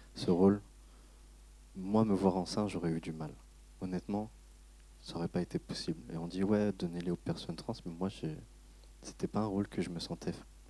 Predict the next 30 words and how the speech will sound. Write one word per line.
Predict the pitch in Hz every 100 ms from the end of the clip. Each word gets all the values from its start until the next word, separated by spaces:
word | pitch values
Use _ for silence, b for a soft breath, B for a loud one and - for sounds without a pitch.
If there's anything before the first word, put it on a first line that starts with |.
| - -
de | -
faire, | - 85 -
au-delà | - 180 90
de | 92
l'expérience | 87 87 - 90 90 90 - - - - - - - - - -
qui | - 170
me |
manque | 170 170
cru-, | - - 165 -
cruellement. | - 165 - 98 131 B B B B B B B B B B B B B B B B -
C'était | - -
pas | 98 101
un | 95
rôle | 92
que | 92 90
je | 85
voulais | 80
faire. | 80 - 78 - - -
Pour | 87
autant, | 92 - 120 123 - - - -
j'ai | 90
un | 82
ami, | 85 90 120 - - -
que | -
je | -
cite | - - -
d'ailleurs | 80 80 80
à | 78
chaque | - -
fois, | 98 117